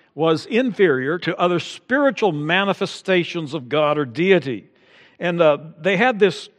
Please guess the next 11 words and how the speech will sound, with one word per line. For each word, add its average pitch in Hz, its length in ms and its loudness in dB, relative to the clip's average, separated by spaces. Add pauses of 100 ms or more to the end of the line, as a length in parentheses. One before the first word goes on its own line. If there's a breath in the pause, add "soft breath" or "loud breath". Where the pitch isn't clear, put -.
(160)
this, 165 300 -6
this 165 260 -6
almost 226 400 -2
this 160 160 -8
hardened 233 500 2
shell 185 440 2
to 165 120 -6
believe 180 300 2
that 185 140 -4
Christ 220 460 0
really, 196 560 0